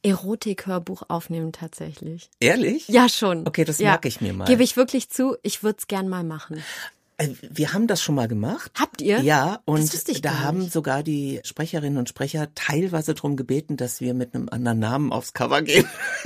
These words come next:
Speaker 2: <laughs>
Speaker 1: Wirklich?
Speaker 2: Ja.
Speaker 1: Weil
Speaker 2: Na, die haben sich einfach so geschämt. Die wollten nicht in so einer Schublade stecken. Aber du bist dann überhaupt nicht bang vor, ne? Oder?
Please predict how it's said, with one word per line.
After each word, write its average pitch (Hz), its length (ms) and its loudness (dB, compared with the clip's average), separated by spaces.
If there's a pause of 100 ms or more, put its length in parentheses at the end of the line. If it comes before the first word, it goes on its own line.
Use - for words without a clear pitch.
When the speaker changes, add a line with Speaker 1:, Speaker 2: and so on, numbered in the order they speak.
(140)
Speaker 2:
<laughs> 370 460 4
Speaker 1:
Wirklich? 190 880 8
Speaker 2:
Ja. 330 120 6 (600)
Speaker 1:
Weil 233 420 8 (600)
Speaker 2:
Na, 175 120 4
die 202 160 0
haben 208 160 2
sich 220 200 -4
einfach 196 200 -4
so 202 140 -2
geschämt. 214 480 -2
Die 131 160 -4 (100)
wollten 139 220 2
nicht 160 140 -4
in 165 120 -2
so 160 60 -2
einer 170 140 -2
Schublade 123 440 -8
stecken. 117 260 -6
Aber 156 140 4
du 190 120 4
bist 240 220 0
dann 233 260 0 (160)
überhaupt 202 440 -2
nicht 208 340 -4
bang 165 200 0
vor, 101 280 -4
ne? 185 260 -4
Oder? 185 260 -4